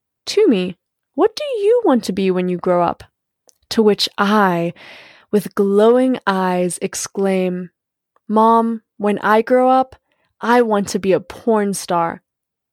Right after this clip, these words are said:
<laughs> Now, in many ways, I've stayed true to my ambitions as well.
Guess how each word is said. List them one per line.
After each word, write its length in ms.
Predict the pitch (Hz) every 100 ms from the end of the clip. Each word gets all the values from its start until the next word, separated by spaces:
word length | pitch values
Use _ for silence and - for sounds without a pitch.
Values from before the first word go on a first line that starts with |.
| _ _
<laughs> 60 | - - - - _ _ _ - 370 339 262 -
Now, 400 | 226 226 233 233
in 240 | - 247
many 240 | 240 262 320
ways, 420 | 180 180 180 - - - - -
I've 300 | - 226 254
stayed 340 | - 233 240
true 280 | - - 262
to 120 | -
my 140 | 208 202
ambitions 580 | 202 185 202 226 220 214
as 160 | 208
well. 440 | 208 269 269 165